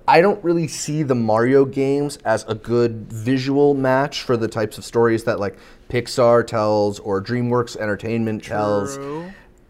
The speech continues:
Speaker 1: I think in the Despicable Me kind of cartoonish way, like, maybe,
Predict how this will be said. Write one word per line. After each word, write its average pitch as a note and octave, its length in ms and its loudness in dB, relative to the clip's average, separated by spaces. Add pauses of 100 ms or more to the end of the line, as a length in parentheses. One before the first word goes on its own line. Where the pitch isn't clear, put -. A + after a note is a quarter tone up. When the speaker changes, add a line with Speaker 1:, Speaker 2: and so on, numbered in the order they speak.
(600)
Speaker 1:
I - 420 -8
think - 920 -6 (160)
in G#3 440 2
the G3 120 6
Despicable F#3+ 920 -2
Me F#3+ 680 0
kind F#3+ 260 -2
of F3 140 -4
cartoonish E3+ 920 -2
way, E3+ 680 2
like, F#3 300 -6
maybe, G3 600 -4